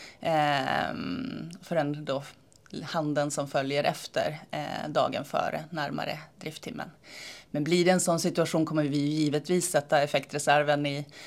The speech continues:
i beredskap och, och, och, och köra igång den så att den är förberedd för, för en aktivering längre fram.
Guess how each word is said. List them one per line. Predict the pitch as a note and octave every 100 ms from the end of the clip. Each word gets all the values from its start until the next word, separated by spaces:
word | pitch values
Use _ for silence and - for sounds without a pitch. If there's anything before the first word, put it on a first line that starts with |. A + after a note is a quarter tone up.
| - -
i | - F3+
beredskap | F3+ E3+ D#3 - D#3 D#3
och, | D#3+ D3+ D3+
och, | D#3 D3+ D3+ C3+ D3+
och, | D3 C3+
och | E3+
köra | E3 E3+ D3+ D3+
igång | D#3 D3+ D3+
den | C#3 C#3+
så | D3 D3+
att |
den | D#3
är | D3
förberedd | - E3 C#3 C3+ E3+ D3+ C#3+
för, | - - -
för | - D3
en | B2+
aktivering | C3 - C3 B2 - C3+
längre | - - -
fram. | - F2 -